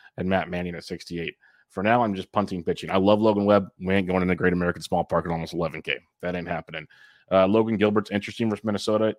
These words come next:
He could be a potential pivot if you need it off Luzardo. I'd just rather have Luzardo for four hundred more.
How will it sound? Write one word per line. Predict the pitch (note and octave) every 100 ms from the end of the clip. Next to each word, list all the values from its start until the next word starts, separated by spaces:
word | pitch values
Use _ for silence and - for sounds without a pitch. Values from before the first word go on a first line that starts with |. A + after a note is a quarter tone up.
| _
He | G2
could | - - G2+
be | G#2+
a |
potential | - - G2+ G2+
pivot | - G#2 A2 -
if | G2
you | G#2
need | G#2 G#2
it |
off | G2 F#2+
Luzardo. | G#2 F#2 G2 G#2 G2+ - _ _
I'd | F#2
just | F2+
rather | - E2+
have | F2
Luzardo | F2 F2 F2+
for | E2+
four | - F2
hundred | E2+
more. | E2+ E2 D2